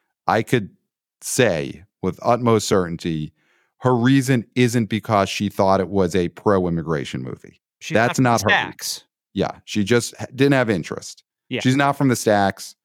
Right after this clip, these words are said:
Speaker 1: She is, you know, coastal elite.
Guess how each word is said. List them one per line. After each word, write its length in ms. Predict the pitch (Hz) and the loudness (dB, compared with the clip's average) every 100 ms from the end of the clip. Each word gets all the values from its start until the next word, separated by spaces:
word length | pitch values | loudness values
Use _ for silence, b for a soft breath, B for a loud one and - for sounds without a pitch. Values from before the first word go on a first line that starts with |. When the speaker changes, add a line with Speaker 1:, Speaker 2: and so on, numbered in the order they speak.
| _ _ _ _ - | _ _ _ _ -10
Speaker 1:
She 300 | - 107 104 | 0 4 4
is, 440 | 98 87 - - - | 4 0 -6 -14 -4
you 140 | 101 | 0
know, 300 | 82 65 - - | 0 0 -4 -4
coastal 420 | 120 104 - 90 | -2 0 0 0
elite. 340 | 80 71 67 | 0 -6 -8